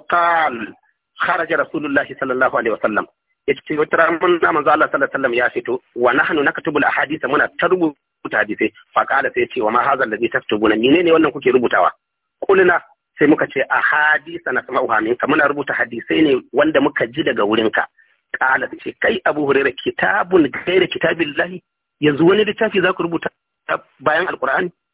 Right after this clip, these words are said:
Ya ce, "Atadruna ma dhalla al-umam qablakum?" Kun san kawai abin da ya halakar da mutanen gabaninku? Ya ce, "Ba su halaka ba illa bi maktatabu min al-kitabi ma'a kitabillahi ta'ala." Sai da suka rubuta wani littafi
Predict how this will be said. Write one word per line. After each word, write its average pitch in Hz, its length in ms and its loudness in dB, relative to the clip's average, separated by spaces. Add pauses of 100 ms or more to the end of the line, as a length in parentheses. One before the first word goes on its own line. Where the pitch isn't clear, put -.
(720)
Ya 160 120 2
ce, 175 280 0
"Atadruna 147 640 2
ma 156 220 4
dhalla 196 320 -2
al-umam 175 300 0 (520)
qablakum?" 151 400 0
Kun 190 140 2
san 208 100 0
kawai 202 160 2
abin 180 160 2
da 175 60 4
ya 156 60 2
halakar 185 440 -2
da 175 100 -2
mutanen 175 480 -2 (220)
gabaninku? 180 540 -2 (440)
Ya 156 100 -4
ce, 165 160 0
"Ba 139 140 -2
su 139 60 -4
halaka 143 420 -2
ba 147 160 0
illa 160 320 2
bi 143 120 -6
maktatabu 143 720 -2
min 156 160 4
al-kitabi 139 340 -4
ma'a 139 160 0
kitabillahi 117 540 -4
ta'ala." 87 320 -4 (540)
Sai 220 180 0
da 185 140 2
suka 160 200 0
rubuta 156 280 0
wani 147 220 4
littafi 165 680 -2